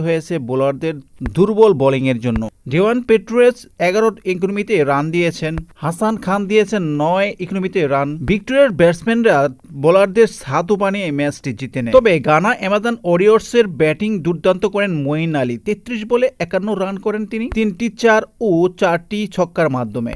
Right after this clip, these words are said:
এছাড়া শাই হোপ করেন ত্রিশ বলে চল্লিশ, শ্যামরন হেটমায়ার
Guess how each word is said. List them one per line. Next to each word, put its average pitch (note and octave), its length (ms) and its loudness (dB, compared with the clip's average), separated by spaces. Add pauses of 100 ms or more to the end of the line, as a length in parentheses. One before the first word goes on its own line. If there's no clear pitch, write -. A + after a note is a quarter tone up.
(100)
এছাড়া G#3 320 0
শাই F#3+ 300 -2
হোপ G3 240 0 (100)
করেন G3+ 200 0 (160)
ত্রিশ F#3+ 200 -4 (120)
বলে F3+ 140 2 (100)
চল্লিশ, F#3+ 340 0 (180)
শ্যামরন G3 440 0 (100)
হেটমায়ার E3 540 0